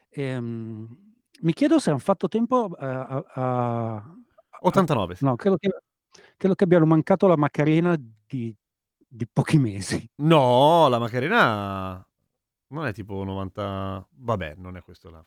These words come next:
Speaker 2: cosa importante.
Speaker 1: Beh, era Barcellona novantadue, quindi.
Speaker 2: Ditecelo voi.
Speaker 1: No,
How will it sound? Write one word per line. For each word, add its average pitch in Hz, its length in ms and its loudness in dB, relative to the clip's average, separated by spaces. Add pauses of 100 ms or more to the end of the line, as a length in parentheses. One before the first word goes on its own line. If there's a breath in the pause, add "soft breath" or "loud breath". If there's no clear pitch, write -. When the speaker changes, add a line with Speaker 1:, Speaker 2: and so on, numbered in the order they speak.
Speaker 2:
cosa - 160 -20
importante. 85 520 -20
Speaker 1:
Beh, 143 220 0
era 123 200 0
Barcellona 135 640 0
novantadue, 107 600 -6
quindi. 95 400 -20 (1400)
Speaker 2:
Ditecelo 190 500 0
voi. 151 440 2
Speaker 1:
No, 104 280 -6